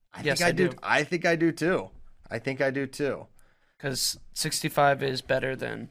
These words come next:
Speaker 2: seventy.
Speaker 1: So we're putting him in the, like, so not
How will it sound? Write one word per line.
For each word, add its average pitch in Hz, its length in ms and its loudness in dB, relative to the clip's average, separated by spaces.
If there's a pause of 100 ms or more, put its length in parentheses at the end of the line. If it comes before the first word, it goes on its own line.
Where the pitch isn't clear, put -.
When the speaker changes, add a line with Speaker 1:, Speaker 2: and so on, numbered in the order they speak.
Speaker 2:
seventy. - 380 -6 (920)
Speaker 1:
So - 220 -2
we're 139 160 4
putting 156 320 0
him 139 280 0
in 120 280 -4
the, 107 240 0
like, 101 640 -4 (2000)
so 107 240 0
not 135 440 4